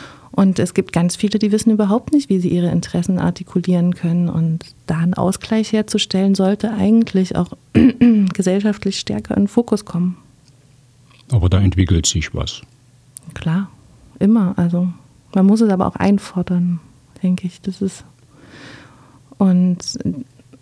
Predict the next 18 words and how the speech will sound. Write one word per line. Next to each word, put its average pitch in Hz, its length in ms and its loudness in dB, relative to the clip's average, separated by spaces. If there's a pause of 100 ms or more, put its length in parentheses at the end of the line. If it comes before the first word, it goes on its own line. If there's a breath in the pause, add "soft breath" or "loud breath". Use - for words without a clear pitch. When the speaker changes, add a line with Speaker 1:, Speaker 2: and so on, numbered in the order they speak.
(340)
Speaker 1:
mm, 175 200 2 (340 loud breath)
ich, 151 240 -4
ich - 160 -10
kann 180 180 2
jetzt 185 160 2
nicht 180 220 4
für 170 180 0
alle 185 220 2
sprechen, 175 460 -2
aber 175 200 -2
ich 185 160 -4
habe 180 160 -4
schon 185 220 2
das 180 200 0
Gefühl, 185 440 0
dass 180 260 -2
wir 180 340 0
auch 175 200 -2